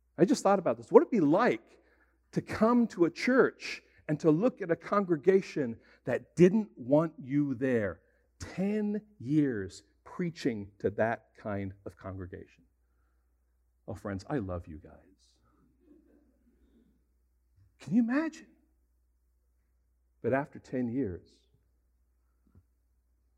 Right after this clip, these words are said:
God softened their hearts. And they saw the truth of their sinfulness and their wickedness.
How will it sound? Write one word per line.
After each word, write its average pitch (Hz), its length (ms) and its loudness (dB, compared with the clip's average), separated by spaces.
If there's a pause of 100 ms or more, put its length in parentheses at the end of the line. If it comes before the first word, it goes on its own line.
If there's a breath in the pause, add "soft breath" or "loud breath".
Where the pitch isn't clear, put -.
(220)
God 113 200 -2
softened 113 520 -8
their 90 120 -10
hearts. - 580 -16 (2000)
And 98 80 -6
they 110 60 -2
saw 131 440 0
the 104 120 -10
truth 123 440 -2
of 104 120 -18
their 104 120 -4
sinfulness 85 760 -12
and 80 100 -20
their 87 120 -10
wickedness. 90 760 -10